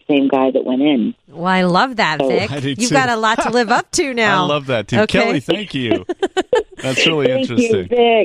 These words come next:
Speaker 1: Vic.
Speaker 2: Three one two.
Speaker 1: Oh, my God. Thank you so much.
Speaker 2: Three one two, nine eight one, seventy two hundred. We have dream expert Kelly Sullivan Walden. She just, uh, deciphered, uh, news anchor Vic Vaughn's dream, and that was fascinating. And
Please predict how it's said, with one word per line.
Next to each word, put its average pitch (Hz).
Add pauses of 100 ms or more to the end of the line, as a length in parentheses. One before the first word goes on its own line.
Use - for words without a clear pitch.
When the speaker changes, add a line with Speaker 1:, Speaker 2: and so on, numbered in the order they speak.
Speaker 1:
Vic. - (240)
Speaker 2:
Three 277
one 294
two. 208
Speaker 1:
Oh, 196
my 190
God. 190
Thank 180
you 170
so 156
much. 135 (200)
Speaker 2:
Three 294
one 269
two, 302
nine 269
eight 262
one, 254
seventy 254
two 233
hundred. 226
We 196
have 180
dream 226 (100)
expert 190 (300)
Kelly 208
Sullivan 175
Walden. 190
She 180
just, 220
uh, 151 (180)
deciphered, 175 (200)
uh, 160
news 185
anchor 170
Vic 185
Vaughn's 185
dream, 147
and 143
that 220
was 156
fascinating. 165
And 151